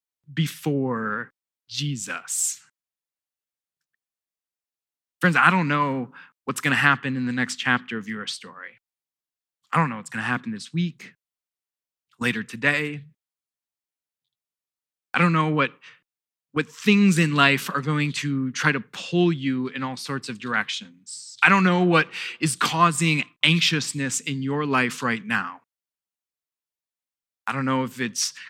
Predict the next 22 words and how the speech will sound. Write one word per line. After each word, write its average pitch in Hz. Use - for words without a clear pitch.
gonna 143
be 147
the 160
loss 113
of 101
a -
loved 101
one, 98
the 113
loss 120
of 107
a 104
job, 95
the 123
loss 127
of 110
an 123
opportunity 135
that -
you 185
really 151
wanted. 95